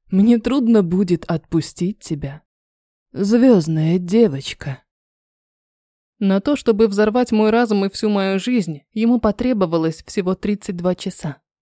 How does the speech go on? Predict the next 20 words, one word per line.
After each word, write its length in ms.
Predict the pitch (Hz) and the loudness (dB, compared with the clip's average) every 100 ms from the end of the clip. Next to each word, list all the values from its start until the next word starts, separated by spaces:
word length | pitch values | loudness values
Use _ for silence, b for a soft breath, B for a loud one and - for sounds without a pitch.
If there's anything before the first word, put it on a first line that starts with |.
| _ _ - | _ _ -8
Я 140 | 190 208 | -4 0
держала 480 | 214 196 214 220 | 0 0 -2 -2
наши 320 | 190 190 185 190 | -2 -2 -4 -8
встречи 400 | - 202 202 185 | -6 -6 -6 -12
в 60 | |
секрете, 640 | - 196 - 240 - 147 - | -12 -10 -6 -6 -6 -12 -14
потом 320 | - 233 277 226 | -12 -4 -2 0
быстро 280 | 254 180 | -2 -4
собрала 480 | 170 170 165 160 165 | -6 -4 -2 0 0
вещи 300 | 165 214 - | -2 -6 -4
и, 80 | 202 | -4
накричав 540 | 196 - 208 - 214 | -2 -4 -6 -4 -4
на 160 | 196 185 | -2 0
родителей, 480 | 185 202 226 196 185 | 0 -2 -2 -2 -2
приехала 500 | 190 196 185 196 185 | -2 -4 -4 -2 -2
на 120 | 180 | -2
вокзал, 520 | 175 175 226 208 156 _ _ | -2 -2 0 -2 -4 _ _
чтобы 380 | - 277 226 196 | -10 -4 0 0
сбежать 560 | 180 185 202 196 - _ | 0 0 0 -4 -8 _
с 160 | - | -18